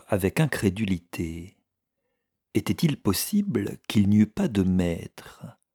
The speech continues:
Pouvait-il le croire, cet enfant pour qui, jusqu'alors, le monde n'avait été peuplé que de tyrans ? Pouvait-il croire qu'il existât quelque part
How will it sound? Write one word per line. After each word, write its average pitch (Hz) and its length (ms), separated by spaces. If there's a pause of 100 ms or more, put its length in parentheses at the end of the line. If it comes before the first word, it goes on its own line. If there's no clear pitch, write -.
(600)
Pouvait-il 131 560
le 101 100
croire, 95 840
cet - 340
enfant 123 400
pour - 320
qui, 110 340
jusqu'alors, 110 1080
le 98 240
monde 135 380
n'avait 95 320
été 95 280
peuplé 147 460
que - 160
de 107 140
tyrans ? - 880 (540)
Pouvait-il 110 480
croire - 560
qu'il 110 180
existât 113 540
quelque - 380
part 190 580